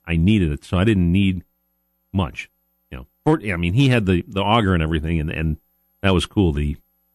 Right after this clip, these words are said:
glad that he brought that along and had that. But, um, you know, there was a lot of stuff maybe that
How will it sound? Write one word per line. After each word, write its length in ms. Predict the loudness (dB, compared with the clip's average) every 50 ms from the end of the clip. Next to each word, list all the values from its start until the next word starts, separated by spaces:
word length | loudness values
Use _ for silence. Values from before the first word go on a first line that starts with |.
| _ _ _
glad 200 | -8 -8 -8 -8
that 100 | -8 -10
he 60 | -10
brought 280 | -10 -8 -6 -6 -6 -6
that 140 | -8 -8
along 320 | -4 -2 0 0 2 2 0
and 100 | 0 0
had 220 | 0 0 0 0
that. 240 | 0 -2 -4 -6 -8 _
But, 100 | -20 -20 _ _ _ _ _ _ _ _ _ _
um, 440 | -6 -2 -2 0 0 0 -2 -4 -8 _ _ _ _ _ _ _ _ _ _ _ _ _ _ _ _ _
you 80 | -10
know, 120 | -10 -10 -10 -12 _ _ _ _ _ _ _ _ _ _ _ _ _
there 100 | -12 -6
was 160 | -4 -2 0
a 60 | 0 0
lot 180 | 0 0 0
of 60 | 0
stuff 300 | -2 -2 0 0 0 0 -2
maybe 260 | -4 -4 -2 -2 -2
that 200 | -2 -4 -6 -8